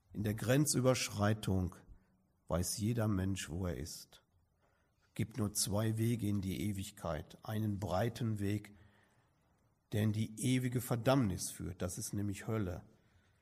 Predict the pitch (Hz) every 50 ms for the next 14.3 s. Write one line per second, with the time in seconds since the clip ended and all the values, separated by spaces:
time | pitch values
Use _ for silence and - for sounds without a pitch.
0 | _ _ _ _ _ _ - 104 117 131 - 135 120 110 98 113 - 120 123 127
1 | 131 - - - 127 139 139 131 131 131 120 120 127 - - - 110 113 117 110
2 | 85 76 73 - - - - - _ _ _ _ _ _ _ _ - 107 110 110
3 | 110 117 139 151 156 - - - - 143 143 139 139 131 - - - - - -
4 | _ - - 113 113 - - 123 107 117 127 143 170 165 147 - 117 113 117 101
5 | 101 107 101 98 104 104 - 107 107 107 107 113 110 120 113 117 120 127 123 123
6 | 110 101 101 107 123 156 160 147 131 110 98 90 87 98 98 98 101 101 - -
7 | - - - - - 120 117 123 117 120 - - 104 98 - - - 123 104 101
8 | 107 110 104 101 101 98 92 87 - - - - - - - _ _ - - 127
9 | - - 131 135 151 156 147 139 131 139 127 131 127 120 107 110 135 160 185 196
10 | - - 180 143 127 120 127 143 156 151 151 - - 135 131 - - 117 113 113
11 | 123 110 113 117 113 107 90 - 98 104 - 127 110 - - 92 92 92 92 90
12 | 87 - - - - _ _ - _ _ _ _ _ _ - 110 107 107 104 104
13 | - 110 98 101 98 101 104 107 107 - - 113 104 98 95 92 98 104 98 95
14 | 90 87 - - -